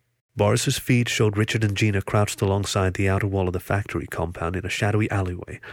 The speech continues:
but in the bull's night vision the place was as bright as day. The bulky horse was on one knee in front of the door,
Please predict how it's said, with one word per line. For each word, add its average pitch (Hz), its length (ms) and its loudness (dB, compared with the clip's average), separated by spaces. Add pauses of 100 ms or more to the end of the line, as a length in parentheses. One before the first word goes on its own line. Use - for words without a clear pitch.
(460)
but 104 120 4
in 107 80 2
the 104 60 2
bull's 127 340 2
night 113 240 2
vision 98 260 0
the 95 80 -2
place - 320 0
was 92 100 -2
as 95 100 -4
bright 95 260 0
as 92 80 -2
day. 110 340 -6 (880)
The 117 60 2
bulky 117 300 4
horse 113 320 4
was 107 100 2
on 101 160 2
one 98 160 4
knee 101 200 4
in 92 100 0
front 95 240 0
of 90 60 -2
the 92 40 -6
door, 95 320 2